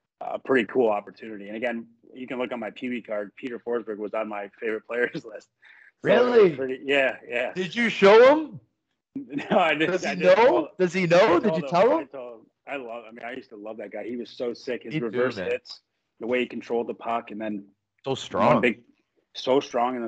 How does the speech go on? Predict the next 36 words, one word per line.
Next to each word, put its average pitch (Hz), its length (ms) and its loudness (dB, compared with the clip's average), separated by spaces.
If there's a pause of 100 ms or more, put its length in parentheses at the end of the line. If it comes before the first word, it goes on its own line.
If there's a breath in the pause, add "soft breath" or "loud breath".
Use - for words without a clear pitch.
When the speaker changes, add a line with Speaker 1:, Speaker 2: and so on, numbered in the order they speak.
Speaker 1:
then 110 60 -6
I 113 40 -4
love 117 200 -2
the 117 60 -8
way 110 420 -6
his 113 180 -16
clappers. 110 500 -8
He 117 60 -6
used 113 140 -6
to 120 60 -4
have 107 100 -4
the 104 60 -14
sickest - 520 -10
clapper, 107 500 -8 (280)
and 107 100 -10
I, 113 640 -4
I, 107 40 -14
uh, 101 240 -8
again, 110 440 -6
duplicate, 107 420 -2
try 120 140 -2
to 107 60 -2
duplicate 107 500 -4
that 110 260 -4
and 104 100 -12
immortalize 107 460 -6
that. 104 300 -6
Speaker 2:
Yeah. 110 180 -10
Speaker 1:
That's - 100 -12
the - 60 -4
right 104 120 -2
word. 110 240 -10 (600 soft breath)
Saying 110 180 -6
it 104 60 -4
Speaker 2:
Yeah. 165 100 2
Speaker 1:
properly, 107 380 -4